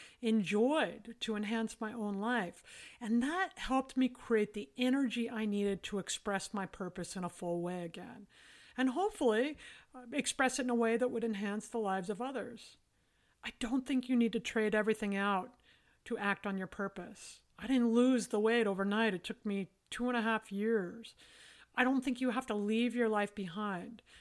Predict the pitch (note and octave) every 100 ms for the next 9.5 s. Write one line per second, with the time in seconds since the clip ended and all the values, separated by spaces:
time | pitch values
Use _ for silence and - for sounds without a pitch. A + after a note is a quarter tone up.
0 | - - A#3 A3+ A#3 D4 D#4+ D4+ C#4+ C#4
1 | - A#3+ - C#4 C4 F#3 - - A3 -
2 | - G#3+ G3 G#3 - A3 G3+ G3 F#3+ -
3 | - G3 F3 - - - - - - -
4 | - B3+ B3+ - A#3+ A#3 C4 G3+ F3+ -
5 | F3 E3+ - G#3+ F#3+ G#3 - G3 G3+ G3
6 | G3+ G3 G3+ F#3+ F#3+ F3+ E3 G3+ F3+ A3+
7 | - - - - - - - _ - B3+
8 | F4 - A4+ - F4+ E4 A3+ G#3 F#3+ A#3+
9 | A#3+ F3+ F#3+ A3 C#4